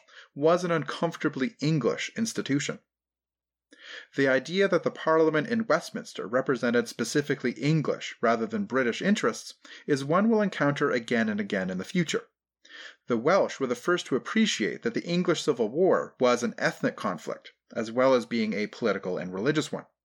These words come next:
Soon enough, the Irish and the Scots would come to see the English Parliament as an ethnic power as well.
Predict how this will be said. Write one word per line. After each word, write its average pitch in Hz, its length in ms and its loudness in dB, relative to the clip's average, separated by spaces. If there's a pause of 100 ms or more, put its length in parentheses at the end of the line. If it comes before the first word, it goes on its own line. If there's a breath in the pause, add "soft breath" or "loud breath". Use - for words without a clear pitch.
(680 loud breath)
Soon 208 300 2
enough, 139 360 2
the 131 200 -2
Irish 135 480 2
and 117 100 2
the 107 60 0
Scots - 520 0
would 127 120 -8
come 170 240 0
to 180 80 -2
see 147 220 0
the 135 160 -2
English 117 340 0
Parliament 101 520 0
as 107 140 -6
an 101 120 -4
ethnic 117 360 -4
power 90 340 0
as 82 140 -8
well. 127 380 0